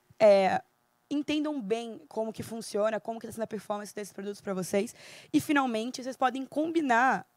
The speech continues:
as nossas ferramentas promocionais com ads, né? Com o nosso, os nossos anúncios patrocinados.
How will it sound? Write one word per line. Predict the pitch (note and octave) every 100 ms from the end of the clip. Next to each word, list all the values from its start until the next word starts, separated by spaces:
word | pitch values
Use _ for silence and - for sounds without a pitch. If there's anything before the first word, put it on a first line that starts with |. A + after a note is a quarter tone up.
| -
as | A#3 A#3
nossas | A#3+ A3+ -
ferramentas | B3 B3+ B3
promocionais | B3+ B3+ A#3 B3+ G#3 F3 - - - _
com | B3+ C#4+
ads, | A3+ A3 F3 F3
né? | F3+
Com | F3 G3+
o | F#3+
nosso, | F#3+ G3+ G3+ G#3+
os | - G3
nossos | G3+ A3
anúncios | A3 G#3 G#3 A3
patrocinados. | - A3+ A3+ G#3+ C#4 F#3 E3+ D#3+